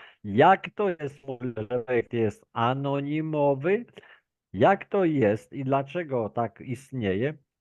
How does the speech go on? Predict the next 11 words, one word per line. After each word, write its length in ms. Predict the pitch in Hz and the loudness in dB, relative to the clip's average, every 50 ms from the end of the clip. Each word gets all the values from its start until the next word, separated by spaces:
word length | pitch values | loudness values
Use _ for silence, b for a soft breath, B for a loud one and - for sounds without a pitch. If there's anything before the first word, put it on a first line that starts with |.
| _ _ _ _ _ _ | _ _ _ _ _ _
taka 260 | 131 135 135 160 143 | -2 0 0 0 -2
sytuacja, 640 | - - 143 135 - 127 120 123 127 156 - 131 120 | -2 -4 -8 -6 -4 0 2 2 2 2 0 -4 -4
że 160 | 104 101 120 | -4 -6 -8
kapitał 640 | - - 127 120 - - 180 202 - 196 175 165 92 | 0 2 0 0 2 -2 -6 -2 0 0 0 0 0
inwestycyjny 960 | 135 147 147 131 156 151 135 - - 151 135 143 - 143 143 139 147 147 151 139 | -4 -6 -2 0 0 0 -2 -2 -4 -4 -4 -4 -4 -2 -2 -2 -2 -2 -4 -4
nie 220 | 123 131 156 156 | -2 0 0 0
masz 280 | 151 156 143 - - 101 | 0 0 -2 -2 -6 -10
możliwości 680 | 117 123 123 110 131 120 101 127 147 139 - - 117 | -6 -6 -4 -2 -2 -4 -2 -2 -4 -6 -6 -12 -14
wprowadzenia 680 | - - - 123 123 120 120 107 104 120 120 117 117 107 | -10 -6 -4 -2 0 0 0 0 0 -2 -2 -2 -4 -4
tu 140 | - 123 117 | -6 -8 -8
do 220 | 104 110 107 101 | -6 -4 -6 -6